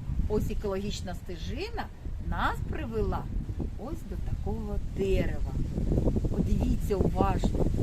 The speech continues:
пригадайте всі, що це за дерево, як воно називається. Ти уважно, дивіться, які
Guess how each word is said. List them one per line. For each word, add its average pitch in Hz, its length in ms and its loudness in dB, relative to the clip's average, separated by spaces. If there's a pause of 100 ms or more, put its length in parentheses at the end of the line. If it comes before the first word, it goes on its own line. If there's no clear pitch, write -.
(380)
пригадайте 220 840 2
всі, - 920 2
що - 340 4 (220)
це 269 120 0 (140)
за 320 180 4 (160)
дерево, - 400 2 (720)
як 453 200 8
воно - 340 6
називається. - 1000 8 (1000)
Ти 208 60 8
уважно, 214 520 6 (120)
дивіться, 220 380 0
які - 320 4